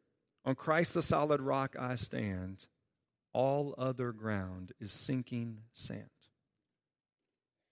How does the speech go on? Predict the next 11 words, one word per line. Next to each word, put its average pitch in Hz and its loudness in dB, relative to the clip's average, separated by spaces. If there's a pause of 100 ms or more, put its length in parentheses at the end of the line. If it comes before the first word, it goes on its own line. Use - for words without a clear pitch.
And 120 4
this 123 4
is 131 -2
what 131 4
Psalm 120 0
one 113 0
twenty-one 104 -2
is 98 -4
gonna 98 -4
show 95 -8
us. - -16